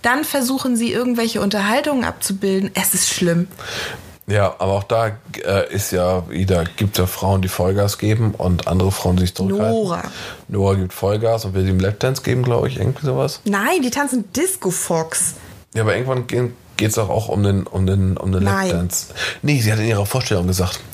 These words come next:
Speaker 2: dass sie, ähm, da ist sie auch gezeigt worden, wie sie an der Stange tanzt und dass sie das auch kann. Ähm,
Speaker 1: Übrigens, ne, eine der härtesten Sportarten, die es gibt. Ich kenn da so eine Pole-Dance-Instructorin.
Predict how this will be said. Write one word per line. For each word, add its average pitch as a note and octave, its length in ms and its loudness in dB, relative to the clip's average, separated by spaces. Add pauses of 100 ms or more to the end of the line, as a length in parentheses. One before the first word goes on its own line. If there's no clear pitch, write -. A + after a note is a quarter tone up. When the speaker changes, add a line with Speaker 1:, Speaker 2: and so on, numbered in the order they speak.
(760)
Speaker 2:
dass G2 160 0
sie, F#2 240 2 (120)
ähm, E2 540 0 (320)
da G2 140 0
ist G2 140 0
sie G2+ 120 0
auch E2+ 140 2
gezeigt F#2 380 -2
worden, F2 280 2 (720)
wie G2 80 0
sie F#2+ 340 2
an F#2 120 0
der F2+ 100 2
Stange G2 300 2
tanzt G2 240 2
und F2 80 0
dass F2 120 0
sie F#2 140 2
das F2+ 200 0
auch F#2+ 200 0
kann. G2+ 300 2 (640)
Ähm, F#2 680 0 (180)
Speaker 1:
Übrigens, A3+ 380 -2
ne, A3 120 0
eine G#3 180 0
der G3+ 100 0
härtesten G3+ 520 0
Sportarten, - 520 0
die F#3 80 2
es - 100 -4
gibt. F#3 200 -2
Ich G3 140 -4
kenn A3 220 0
da G#3 120 2
so G3 100 -2
eine F#3 120 0
Pole-Dance-Instructorin. G3 1200 0